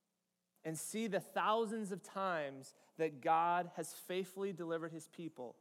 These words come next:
for the sake of his divine purposes. And I would encourage you, I,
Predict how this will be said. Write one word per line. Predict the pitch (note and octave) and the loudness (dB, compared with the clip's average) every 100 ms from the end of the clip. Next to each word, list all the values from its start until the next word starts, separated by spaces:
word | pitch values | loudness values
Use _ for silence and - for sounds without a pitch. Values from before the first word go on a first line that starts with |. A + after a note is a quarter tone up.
| _ _ _ _ _ _ | _ _ _ _ _ _
for | D#3 | -6
the | C#3 | -6
sake | - - D#3+ D#3+ | -8 -4 -2 -2
of | C3+ | -8
his | C#3+ C#3 - | -8 -12 -8
divine | C3 B2 B2 B2+ - | -8 -4 -6 -8 -12
purposes. | B2+ A#2+ - - _ - - _ _ _ _ _ _ _ _ _ _ _ _ _ _ | -14 -14 -20 -20 _ -20 -20 _ _ _ _ _ _ _ _ _ _ _ _ _ _
And | E3 | 0
I | B3 | 4
would | D4 | 4
encourage | G#3 - A3+ A#3+ G#3 C#3+ | 2 -4 0 2 2 -2
you, | A#2 G#2+ _ _ _ _ _ _ _ _ | -10 -16 _ _ _ _ _ _ _ _
I, | G3 B3+ | 4 4